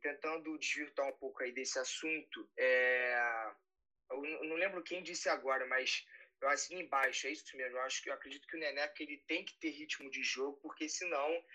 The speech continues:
ele não vai que-, conseguir, é, exercer um bom desempenho de forma constante e sólida, e acho que foi o Corrêa que falou sobre essa questão de desvalorização da,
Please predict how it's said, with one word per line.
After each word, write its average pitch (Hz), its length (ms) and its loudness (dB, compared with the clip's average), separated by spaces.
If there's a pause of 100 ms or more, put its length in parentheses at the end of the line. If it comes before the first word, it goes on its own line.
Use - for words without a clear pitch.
(280)
ele 135 200 0
não 143 240 0
vai 160 140 2
que-, - 280 -10
conseguir, 139 840 -4 (340)
é, 117 560 4
exercer 139 400 0
um 147 100 -4
bom 143 220 0
desempenho 151 560 -2
de 151 120 -4
forma 147 580 2
constante 139 920 -2
e 127 40 -8
sólida, 143 760 0 (580)
e 143 580 -4
acho 147 240 4
que - 60 -10
foi 156 160 -6
o - 20 -8
Corrêa 147 300 0
que - 100 -10
falou 131 300 0
sobre 139 320 -4
essa 135 180 -4
questão 131 400 -4 (380)
de 123 480 -6
desvalorização 139 1080 2
da, 120 480 -2